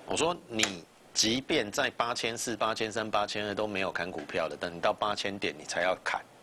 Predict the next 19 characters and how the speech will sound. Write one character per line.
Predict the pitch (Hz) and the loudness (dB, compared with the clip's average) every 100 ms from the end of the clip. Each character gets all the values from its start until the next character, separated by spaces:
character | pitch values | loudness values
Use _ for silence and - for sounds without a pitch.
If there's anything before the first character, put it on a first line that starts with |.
| - - - - - - | -20 -20 -20 -20 -20 -12
没 | - 90 85 | 0 0 0
胡 | 85 76 | -2 -6
啊 | 71 - | -8 -8
啦。 | - - - - - - - - - - - - - - | -12 -14 -18 -20 -20 -20 -20 -20 -20 -20 -18 -18 -12 0
请 | - 95 | 0 2
你 | 120 82 | 0 0
持 | - 95 92 | 2 2 0
股 | 82 | -2
勿 | 82 85 | -2 -2
杀 | 80 78 | 0 0
低。 | - 69 67 - - - - - - - - - - - - - - - - - - - - - - - - - - - | -2 -8 -10 -18 -20 -20 -20 -20 -20 -20 -20 -20 -20 -20 -20 -20 -20 -20 -20 -20 -20 -20 -20 -20 -20 -20 -20 -20 -18 -2
然 | 101 | 0
后 | 147 143 | 2 0
呢， | 120 123 - | -2 -6 -10
上 | - 170 135 98 | -2 0 0 0
来， | 85 80 87 - - - - - - - | 0 0 -4 -10 -20 -20 -18 -16 -10 -4
我 | |
说 | 101 190 | 2 2
你 | 175 98 | 2 -2